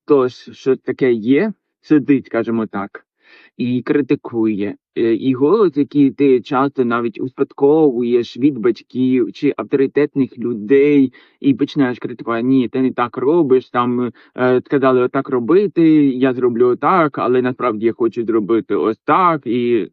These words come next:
так далі. Восьме. Це залежність від схвалення, коли любов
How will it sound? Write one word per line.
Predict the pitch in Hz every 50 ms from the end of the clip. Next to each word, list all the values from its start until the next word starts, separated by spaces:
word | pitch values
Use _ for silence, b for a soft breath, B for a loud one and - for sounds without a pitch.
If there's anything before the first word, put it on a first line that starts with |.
| _ _
так | 190 151 113 113
далі. | 101 - - - - - - _ _ _ _ _ _ _ _ - - - - - - - - - - - - - - - - _ _ _ _ _
Восьме. | - 117 117 107 113 131 147 180 185 - - 135 127 117 107 90 98 - _ _ _ _
Це | 143 139 131 127 127 123 120 104
залежність | 107 131 123 120 127 143 160 180 170 185 185 165 139 110
від | 117 135 131 -
схвалення, | - - 104 - 135 117 110 107 104 101 104 104 104 104 101 101 101 101 95 92 98 98 _ _ _ _ _ _ _ _ _ _ _
коли | - 127 120 123 120
любов | 120 127 123 110 98 117 120 127 139 147 147 156 151 135 135